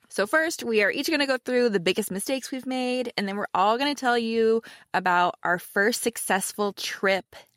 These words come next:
after we started travel hacking. So Pam, let's kick it off.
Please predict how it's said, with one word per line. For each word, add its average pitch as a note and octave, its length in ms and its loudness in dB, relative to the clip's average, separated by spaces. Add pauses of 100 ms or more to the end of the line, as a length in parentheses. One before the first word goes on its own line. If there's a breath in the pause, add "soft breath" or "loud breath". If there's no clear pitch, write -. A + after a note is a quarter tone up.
after F3+ 300 -2
we F#3 100 0
started D#3+ 300 -4
travel - 320 -6
hacking. - 400 -14 (240 soft breath)
So E3 380 2
Pam, A#3+ 480 0
let's A3+ 160 0
kick A3+ 240 -2
it G3 80 4
off. - 420 -2